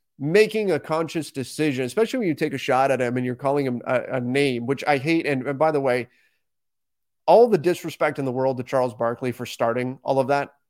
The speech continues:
And look, Charles has done amazing things. He's done amazing things broadcasting and all of that. But he started this whole, like, street clothes thing for Anthony Davis. And I think it's ridiculous, especially compared to other players who have also missed games,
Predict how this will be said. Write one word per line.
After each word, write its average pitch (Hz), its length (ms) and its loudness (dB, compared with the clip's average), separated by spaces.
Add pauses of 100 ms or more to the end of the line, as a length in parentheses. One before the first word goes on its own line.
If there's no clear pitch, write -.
(220)
And 147 140 4
look, 127 140 0
Charles 147 280 4
has 131 100 -6
done 139 180 0
amazing 131 460 0
things. 156 280 2
He's 123 140 -6
done 117 120 -4
amazing 131 360 -2
things 127 180 -4
broadcasting 135 580 0
and 123 100 -4
all 123 100 0
of 120 60 -4
that. 123 180 0 (440)
But 131 280 4 (260)
he 165 180 4
started 147 420 4
this 135 180 0
whole, 131 160 -2
like, 120 180 -4
street 139 460 -8
clothes 131 540 -2 (140)
thing 131 260 -2
for 135 160 -2
Anthony 131 320 -2
Davis. 131 400 -4 (280)
And 139 80 0
I - 20 4
think 156 100 4
it's 143 120 -2
ridiculous, 123 460 0
especially 160 380 0
compared 127 240 0
to 120 100 -2
other 123 180 0
players 123 360 0
who 120 80 -6
have 107 80 -8
also 120 320 -2
missed 120 320 -4
games, 120 360 -2